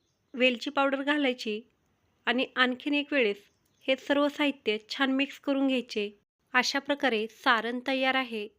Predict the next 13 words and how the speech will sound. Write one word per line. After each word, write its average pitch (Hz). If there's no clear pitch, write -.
पारी 247
बनवण्याच्या 277
अगोदर 254
पीठ 262
थोडेसे 269
मळून 247
घ्यायचे 269
आहे. 220
पिठाचा 269
लिंबा 254
एवढा 294
गोळा 269
घ्यायचा 269